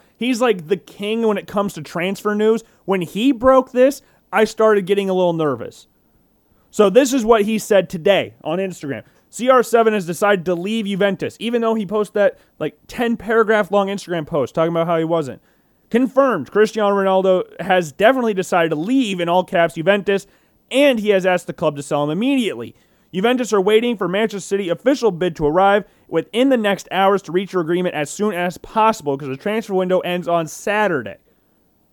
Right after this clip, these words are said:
Or right, Saturday? Or is it Sunday? I can't remember exactly when it ends. It's ending fairly soon. It might end on Tuesday, the last day of the month. I don't remember. "Cristiano Ronaldo only wants to leave Juventus, and he won't be available for their next match. George Mendes is cur-, is working directly with Manchester City board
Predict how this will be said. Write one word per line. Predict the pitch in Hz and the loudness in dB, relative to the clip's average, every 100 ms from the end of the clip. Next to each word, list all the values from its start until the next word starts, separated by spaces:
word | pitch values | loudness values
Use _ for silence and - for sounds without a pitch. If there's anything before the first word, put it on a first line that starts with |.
| _ | _
Or | - 156 | -4 -2
right, | 156 - | -2 -4
Saturday? | - 160 202 214 220 214 _ _ _ _ - | -2 0 0 0 -2 -6 _ _ _ _ -8
Or | 156 | -6
is | 143 | -6
it | - | -8
Sunday? | - 147 92 - _ _ _ _ _ _ _ _ | -6 -6 -8 -16 _ _ _ _ _ _ _ _
I | - | 2
can't | 269 269 | 4 6
remember | 240 220 | 6 6
exactly | 196 190 190 160 175 | 4 4 0 0 -2
when | 165 | -2
it | 143 | -2
ends. | 110 123 | -6 -8
It's | 175 - | -10 -8
ending | 208 226 220 | -4 -2 -2
fairly | 170 208 208 170 | 0 0 2 0
soon. | - 139 | -4 -6
It | |
might | 185 214 | -2 -2
end | 214 | -2
on | 190 | -2
Tuesday, | - 202 180 135 | -4 -4 -4 -4
the | 131 | -2
last | 147 147 | -2 -2
day | 143 | -4
of | 131 | -6
the | |
month. | 117 104 | -8 -12
I | - 175 | -8 -8
don't | |
remember. | 147 117 101 - _ _ _ _ _ _ _ - | -8 -12 -16 -20 _ _ _ _ _ _ _ 0
"Cristiano | 226 226 240 226 | 0 4 4 6
Ronaldo | 220 214 | 4 4
only | 196 240 269 | 2 2 4
wants | 240 226 | 2 0
to | 208 | -2
leave | 196 | -4
Juventus, | 180 165 214 - 226 220 - _ _ _ _ _ _ - | -2 -2 0 4 2 2 -10 _ _ _ _ _ _ -6
and | 151 151 | -4 -2
he | 147 | -2
won't | 160 247 247 | 2 2 2
be | 202 202 | 2 4
available | 185 196 190 175 | 4 4 4 0
for | 175 | 0
their | 170 | 0
next | 165 151 156 | -2 -4 -6
match. | 131 - - | -6 -6 2
George | 185 175 | 2 2
Mendes | 190 277 254 226 | 0 2 4 4
is | 196 | 0
cur-, | 175 202 180 | -4 -6 -4
is | 165 151 | -4 -2
working | 185 247 247 220 | 2 2 2 -4
directly | 170 214 262 220 | 0 2 2 0
with | 190 165 | 0 0
Manchester | 160 151 139 | -4 -6 -10
City | 170 151 | -6 -4
board | 147 214 226 | 2 4 4